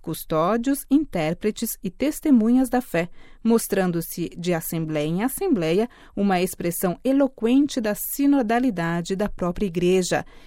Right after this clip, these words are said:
em que se espelha uma comunhão de culturas diferentes. Também graças ao Sínodo dos Bispos, ficará mais evidente que nela vige uma profunda comunhão, seja entre os pastores e fiéis,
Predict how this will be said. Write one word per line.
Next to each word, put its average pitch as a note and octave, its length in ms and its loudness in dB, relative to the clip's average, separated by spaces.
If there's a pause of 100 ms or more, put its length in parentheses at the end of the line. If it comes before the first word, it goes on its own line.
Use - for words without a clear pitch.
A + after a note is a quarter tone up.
em G3 100 -2
que F3+ 160 -6
se - 140 -6
espelha F3 500 -2
uma B3+ 160 2
comunhão B3 640 0
de A#3+ 160 -4
culturas D#3+ 500 -2
diferentes. - 800 -6 (400)
Também F#3+ 300 2
graças F3+ 640 0
ao D#3+ 120 -2
Sínodo A#3+ 640 2
dos F#3+ 240 -2
Bispos, D#3+ 540 -6 (240)
ficará D4 420 2
mais B3 240 4
evidente G#3+ 680 0
que C#4 140 0
nela F#3+ 420 2
vige F#3+ 440 -2
uma A#3 180 2
profunda C4 500 2
comunhão, G#3+ 600 2 (200)
seja C4+ 480 0
entre E3 200 -4
os - 80 -10
pastores A3+ 680 -2
e C#4+ 60 2
fiéis, G3 540 -2